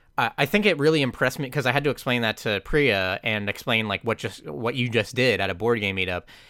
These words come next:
and I think that I really like that moment despite not being there, 'cause it, it ended up being a moment for me, or just, like, a, a, a pride in, like,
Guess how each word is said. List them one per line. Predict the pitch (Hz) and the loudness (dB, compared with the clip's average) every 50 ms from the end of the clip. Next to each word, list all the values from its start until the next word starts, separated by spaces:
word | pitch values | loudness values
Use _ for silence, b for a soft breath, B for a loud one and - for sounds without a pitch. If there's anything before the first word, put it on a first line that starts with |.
| B B | B B
and | 131 127 | 0 0
I | 127 | 0
think | - - 180 175 - | 0 0 -2 -2 0
that | 151 127 117 107 98 b b b b b b b b b _ _ _ - | 0 2 2 0 -2 b b b b b b b b b _ _ _ -2
I | 131 | 0
really | 131 123 139 151 156 143 | 2 4 6 6 6 6
like | 120 113 113 120 123 - | 4 4 2 2 2 0
that | 143 135 139 139 - - - 135 135 - | 2 2 2 2 0 -2 -8 -16 -12 -8
moment | 120 117 110 113 117 123 123 123 - | -6 -2 -2 0 0 0 0 0 -2
despite | 131 127 - - 127 117 117 101 | -4 -6 -4 -2 0 0 0 0
not | 110 107 107 95 | 0 -2 -2 0
being | - 110 110 117 127 | -2 -2 -2 0 0
there, | 120 127 127 120 | 0 2 0 2
'cause | - 143 117 110 | 0 0 0 0
it, | 117 107 107 - | 0 0 0 -2
it | 127 117 110 - | -2 -2 -2 0
ended | 127 120 117 117 | -2 0 0 0
up | 107 - | -2 0
being | 123 113 107 | 0 0 2
a | 107 | 2
moment | 107 110 110 110 104 - | 0 0 -2 -2 -4 -4
for | 120 110 | -2 0
me, | 110 110 107 104 | 2 2 2 2
or | 101 | 0
just, | 98 110 107 | -2 -4 -2
like, | 120 110 104 120 | -2 0 0 0
a, | 107 - - - - | -2 -6 -8 -8 -4
a, | - 120 101 - - - | -2 -2 -2 -2 -2 -4
a | 113 | -4
pride | - - - - 117 104 104 107 110 113 107 | -4 -4 -2 2 4 4 6 6 4 2 0
in, | 123 117 110 104 | -2 -4 -4 -4
like, | 104 101 98 95 92 - - | -2 -2 -2 -2 -2 -4 -8